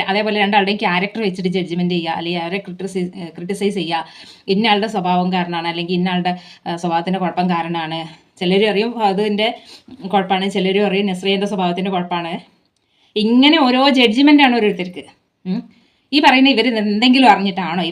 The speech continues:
പറയുന്നത്? ഒരിക്കലുമല്ല. എന്നാൽ ഈ ഉപദേശിക്കുന്ന ആൾക്കാർ സ്വന്തം ജീവിതത്തിൽ ഇതേപോലെ ഇങ്ങനെയുള്ള കാര്യങ്ങൾ സ്വന്തം ജീവിതത്തിൽ പകർത്തുന്ന ആൾക്കാരാണോ? അതുമല്ല. പിന്നെ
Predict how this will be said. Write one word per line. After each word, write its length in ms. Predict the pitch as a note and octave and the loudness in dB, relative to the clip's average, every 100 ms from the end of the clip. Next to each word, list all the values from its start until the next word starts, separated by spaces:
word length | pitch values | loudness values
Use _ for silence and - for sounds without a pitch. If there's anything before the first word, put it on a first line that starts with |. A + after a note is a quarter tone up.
| E3+ | -4
പറയുന്നത്? 360 | D#3+ D#3+ D3 D3 _ - | -6 -8 -12 -16 _ -14
ഒരിക്കലുമല്ല. 500 | F3+ - F#3 F3 - - _ _ _ _ - | -8 -4 -2 -4 -10 -20 _ _ _ _ -4
എന്നാൽ 200 | G3 A3+ B3+ | 2 4 4
ഈ 20 | |
ഉപദേശിക്കുന്ന 600 | A#3 F#3 G#3+ - A#3+ A#3+ A3+ | 2 2 2 2 2 4 2
ആൾക്കാർ 240 | G#3 G#3+ G#3+ | 0 -2 -2
സ്വന്തം 340 | F3+ F3+ F#3+ A3+ G#3 | 0 0 0 0 0
ജീവിതത്തിൽ 400 | G3 G3+ G3+ G#3 | 0 0 -2 0
ഇതേപോലെ 380 | F#3 G3 G3+ G#3 F#3+ - _ - | 0 0 -2 -4 -6 -12 _ -6
ഇങ്ങനെയുള്ള 320 | G#3 A3+ A3 G#3+ | -2 2 2 4
കാര്യങ്ങൾ 340 | G3 G3+ G#3 G3+ | 2 2 -2 -4
സ്വന്തം 220 | F#3+ G#3 | -2 -2
ജീവിതത്തിൽ 320 | F#3+ F#3 G3 G3 | -2 -2 -2 -2
പകർത്തുന്ന 400 | F3+ F#3+ F#3 A#3 G3 | -2 -2 -2 0 0
ആൾക്കാരാണോ? 400 | G3+ F#3 F3 F3 F3+ _ - | 0 0 -2 -4 -8 _ -2
അതുമല്ല. 320 | B3+ A#3+ D3+ C#3+ _ _ _ _ _ _ - | 0 0 -2 -8 _ _ _ _ _ _ -10
പിന്നെ 140 | G3+ | -2